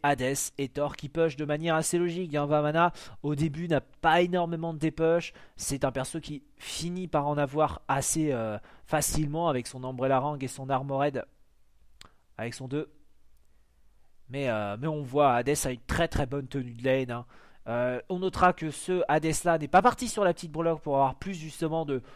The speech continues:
de sustain. Il a fait le choix défensif en prenant le rang un du plastron de valeur. Le plastron de valeur qui est ici un excellent choix,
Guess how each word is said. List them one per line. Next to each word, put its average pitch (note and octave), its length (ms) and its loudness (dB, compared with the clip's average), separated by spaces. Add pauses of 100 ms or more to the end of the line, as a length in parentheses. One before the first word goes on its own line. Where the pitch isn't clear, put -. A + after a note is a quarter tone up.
(160)
de C#3+ 80 -4
sustain. F3+ 400 2 (140)
Il D3 140 0
a E3 80 4
fait D#3+ 120 -2
le C#3+ 40 -2
choix F3+ 320 0
défensif E3+ 640 -2 (280)
en D#3+ 100 2
prenant D#3+ 320 -4
le D#3 160 -2
rang C3 300 -6
un G3 140 4
du D3 140 -6
plastron D#3 380 2
de C#3 60 -8
valeur. C#3 280 0
Le C3 80 -4
plastron C3 360 -6
de B2+ 40 -10
valeur C#3+ 260 2
qui - 100 -10
est C#3 40 -8
ici D3+ 240 -4
un C3 140 -4
excellent B2+ 440 -6
choix, D#3+ 260 2